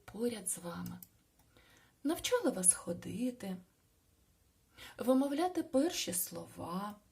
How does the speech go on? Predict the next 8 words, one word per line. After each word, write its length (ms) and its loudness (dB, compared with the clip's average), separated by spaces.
навчали 640 0
вас, 460 6
е, 260 -4
застебати 580 2
гудзики, 920 -2
взувати 800 -4
черевики. 1000 0
Батьки 420 -2